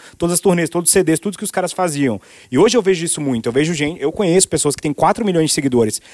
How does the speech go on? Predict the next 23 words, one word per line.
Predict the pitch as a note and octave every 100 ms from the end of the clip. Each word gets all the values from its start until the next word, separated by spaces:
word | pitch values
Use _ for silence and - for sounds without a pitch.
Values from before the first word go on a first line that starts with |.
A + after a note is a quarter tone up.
| -
fazem | - C#3 C3+ C3+
lançamento | C3+ C#3 D3+ B2 A#2 A2+
e |
faturam | B2+ C3+ C3 B2+
cem | - E3
mil, | D#3 G#3 C4 _ _ -
por | G3+
quê? | - B2
Porque | A#2 -
ele | D3
ganhou | C#3+ C#3+ C3+
seguidores | - D3+ C#3 C3+
de | B2
uma | C3
maneira, | C3 A#2 B2 A#2 A2 G2+
apareceu | - C#3+ C#3+
num, | D3 C#3+ B2+
na | C3 B2
Globo | A#2 C3 E3 D3+ C3
ou |
algo | B2+ B2+
do | C3
tipo, | - -